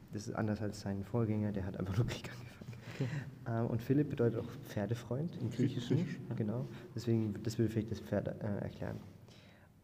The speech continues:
Speaker 1: Und, ähm, anderweitig ist er auch noch ein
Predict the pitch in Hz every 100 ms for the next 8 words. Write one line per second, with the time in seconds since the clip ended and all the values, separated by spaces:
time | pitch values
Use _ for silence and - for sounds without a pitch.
0 | - 113 113 110 110 104 - - - -
1 | 104 101 - 117 123 123 135 120 113 120
2 | - - 110 - 110